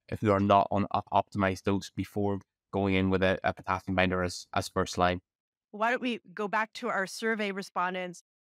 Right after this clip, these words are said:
Speaker 2: and look at their threshold for reducing the dose of rasi therapy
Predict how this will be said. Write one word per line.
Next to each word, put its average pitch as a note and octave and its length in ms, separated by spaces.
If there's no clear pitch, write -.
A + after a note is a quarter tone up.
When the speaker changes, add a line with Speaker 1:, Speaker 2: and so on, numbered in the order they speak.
Speaker 2:
and G#3+ 200
look D4 360
at A3+ 260
their A#3 220
threshold G#3 640
for G3 360
reducing G3+ 580
the A3 120
dose F#3+ 260
of F#3+ 100
rasi F3+ 420
therapy F#3+ 540